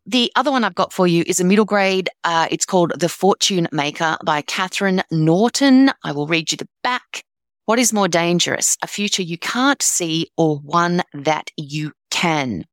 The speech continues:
Dun, dun, dun. London, nineteen thirteen. Twelve-year-old Maud Mulligan knows there's no future for her in London, in the rat-infested slum where she grew up.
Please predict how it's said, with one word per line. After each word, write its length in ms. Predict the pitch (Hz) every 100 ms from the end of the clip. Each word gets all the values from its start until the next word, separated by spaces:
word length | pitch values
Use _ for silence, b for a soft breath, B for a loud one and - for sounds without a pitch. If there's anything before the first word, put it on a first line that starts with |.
| _
Dun, 100 | - - - - _
dun, 100 | 339 349 330 _
dun. 140 | 311 311 - _ _ _
London, 460 | 190 220 254 277 262
nineteen 580 | - 190 196 196 202 185
thirteen. 680 | 170 160 151 - 147 135 117 -
Twelve-year-old 720 | - 240 285 277 220 190 180 -
Maud 420 | 156 185 240 202
Mulligan 460 | 160 156 151 156 160
knows 380 | 160 180 190 -
there's 240 | 147 147
no 200 | 165 202
future 360 | 202 180 - 160
for 100 | 156
her 160 | 156
in 120 | 147 143
London, 420 | 139 131 131 139 - B
in 120 | - 190
the 80 |
rat-infested 720 | 180 202 220 214 196 190 175 160
slum 320 | - 156 160
where 100 | 151
she 160 | -
grew 220 | 156 147 139
up. 180 | -